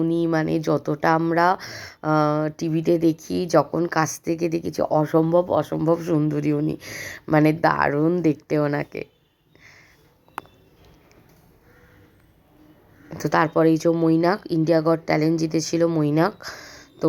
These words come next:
ও এসছিল, ওরও একটা পারফর্ম আছে। দারুণ, দারুণ, ও দারুণ, দারুণ পারফরম্যান্স করেছিল।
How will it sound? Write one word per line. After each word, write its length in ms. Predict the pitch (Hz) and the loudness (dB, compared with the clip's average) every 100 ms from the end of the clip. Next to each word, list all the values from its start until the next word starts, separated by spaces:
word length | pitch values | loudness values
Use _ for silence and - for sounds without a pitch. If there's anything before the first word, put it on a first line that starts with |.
| 160 | 0
ও 100 | 180 180 175 | 2 4 4
এসছিল, 460 | 165 - - 170 190 254 _ _ _ _ _ _ _ _ _ _ _ _ _ _ - - - | 2 -2 -2 0 0 -2 _ _ _ _ _ _ _ _ _ _ _ _ _ _ -18 -12 -2
ওরও 140 | 175 175 160 | 4 4 4
একটা 140 | 175 165 | 0 0
পারফর্ম 340 | 160 - 170 165 | -2 0 0 0
আছে। 200 | 143 - 185 - - - - _ _ _ _ _ _ _ _ _ _ _ _ _ _ _ _ _ _ _ _ _ _ _ _ _ _ _ _ _ _ _ _ _ _ _ _ _ _ _ _ _ _ 175 | -2 -4 -6 -6 -20 -20 -20 _ _ _ _ _ _ _ _ _ _ _ _ _ _ _ _ _ _ _ _ _ _ _ _ _ _ _ _ _ _ _ _ _ _ _ _ _ _ _ _ _ _ 0
দারুণ, 340 | 180 180 180 165 | 2 2 2 4
দারুণ, 280 | 160 156 - - | 4 2 -2 2
ও 40 | 190 196 | 2 4
দারুণ, 300 | 170 165 196 180 | 2 0 2 4
দারুণ 260 | 160 170 196 | 4 2 0
পারফরম্যান্স 480 | 175 147 156 165 160 | -2 0 -4 -4 -6
করেছিল। 460 | - 151 147 - | -4 -4 -4 -6